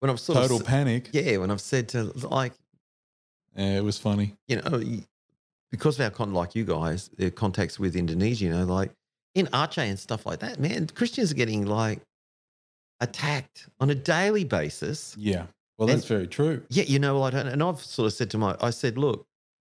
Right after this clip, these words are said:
Speaker 1: to some of my American friends who are worried about it, I said, "Look, it's been end times for the last thirty-five years in Indonesia."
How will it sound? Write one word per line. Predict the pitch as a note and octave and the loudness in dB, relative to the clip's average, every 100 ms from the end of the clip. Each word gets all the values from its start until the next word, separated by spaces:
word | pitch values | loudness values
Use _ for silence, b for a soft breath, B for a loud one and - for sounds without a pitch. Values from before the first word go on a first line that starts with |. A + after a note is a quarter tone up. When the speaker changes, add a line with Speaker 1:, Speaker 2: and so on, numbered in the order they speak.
| _ _ | _ _
Speaker 1:
to | - | -2
some | C3+ A#2 | 0 2
of | |
my | G#2+ | 2
American | G2+ A2 B2+ B2+ | 4 2 2 -2
friends | A2 A#2 G#2+ | -2 -2 0
who | G2+ | 0
are | G2+ | 2
worried | G2 F#2+ F#2+ | 4 2 2
about | F#2 E2+ | 0 0
it, | |
I | G#2+ | 0
said, | C3 A#2+ | 0 0
"Look, | C3+ - | 0 -2
it's | A2+ | -4
been | D3+ D#3 | 0 -2
end | C3+ C3+ C#3+ | 0 -2 0
times | C#3 A#2 G#2 | 0 0 0
for | |
the | A2 | 0
last | G2+ G#2 - | 0 0 -2
thirty-five | G2 F#2 F#2 F2 | -2 0 0 0
years | G2 G#2+ F#2+ E2 | 2 2 2 0
in | |
Indonesia." | E2+ D#2+ F2 F2+ D2+ C#2 | 0 0 2 2 2 -2